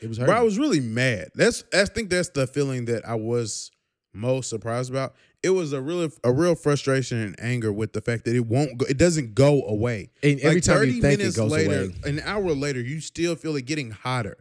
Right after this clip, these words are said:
Speaker 1: Yeah.
Speaker 2: And it's like, "Bro, what the fuck? Like, why is this still happening?"
Speaker 1: Yeah.
Speaker 2: And I just kept asking that out loud. Like, I just was like, "This doesn't make
Speaker 1: <laughs>
Speaker 2: sense." Like, I went to bed angry.
Speaker 1: So look out for the clips. Um, it's funny slash not funny on our end. It hurt. It was really painful.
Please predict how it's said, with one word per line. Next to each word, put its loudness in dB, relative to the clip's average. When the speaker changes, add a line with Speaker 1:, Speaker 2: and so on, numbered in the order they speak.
Speaker 1:
Yeah. 2
Speaker 2:
And -4
it's -2
like, 0
"Bro, -2
what -2
the -10
fuck? -6
Like, -4
why 2
is -2
this -2
still 0
happening?" -2
Speaker 1:
Yeah. -4
Speaker 2:
And -2
I 2
just -4
kept 0
asking -4
that -2
out -4
loud. -4
Like, -8
I -6
just -8
was -10
like, -10
"This -2
doesn't 4
make 0
Speaker 1:
<laughs> -
Speaker 2:
sense." -4
Like, -2
I 2
went 0
to 2
bed -2
angry. -6
Speaker 1:
So 4
look 0
out 0
for 0
the -4
clips. -4
Um, -8
it's -12
funny -4
slash -6
not -6
funny -4
on -4
our -2
end. -4
It -6
hurt. 2
It -12
was -2
really 2
painful. -2